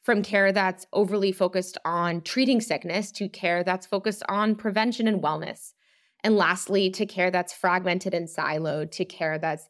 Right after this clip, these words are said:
integrated and seamless, so that healthcare just works for women, and by extension, women, families, and communities more broadly.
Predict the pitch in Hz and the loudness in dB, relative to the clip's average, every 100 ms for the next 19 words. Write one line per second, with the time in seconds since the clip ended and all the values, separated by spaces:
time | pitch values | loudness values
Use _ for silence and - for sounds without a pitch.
0 | - 175 175 - - 147 160 190 - _ | -6 -2 -2 -4 -6 -2 0 -2 -8 _
1 | _ - 214 214 170 151 127 - - - | _ 0 0 2 -2 -6 -6 -10 -8 0
2 | 180 180 175 170 - 180 165 165 - 160 | 0 0 -2 -4 -2 -4 -2 -6 -6 -4
3 | 175 190 - - _ - 190 160 165 160 | -2 -4 -12 -14 _ -4 -2 -2 -6 -8
4 | 143 - - 180 180 170 190 302 285 - | -8 -12 -4 0 2 0 -2 -2 0 2
5 | 202 196 190 _ _ _ _ _ _ - | 0 0 -4 _ _ _ _ _ _ 0
6 | 196 190 175 180 - 180 160 160 160 160 | 4 4 4 2 2 0 2 -2 -4 -6
7 | - 165 190 160 160 147 - - - - | -6 -4 -2 -2 -4 -8 -8 -8 -8 -8
8 | - - - | -8 -8 -10